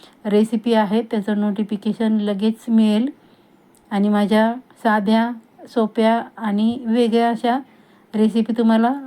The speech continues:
पाहायला मिळतील आणि करायला पण तुम्हाला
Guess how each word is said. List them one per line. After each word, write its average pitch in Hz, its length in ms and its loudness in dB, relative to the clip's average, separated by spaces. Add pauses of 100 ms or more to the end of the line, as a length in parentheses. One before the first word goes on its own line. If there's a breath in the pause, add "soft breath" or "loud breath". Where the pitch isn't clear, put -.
(140)
पाहायला 240 320 2
मिळतील 247 360 0
आणि 240 320 2 (400 soft breath)
करायला 220 380 2
पण 220 160 0
तुम्हाला 214 420 0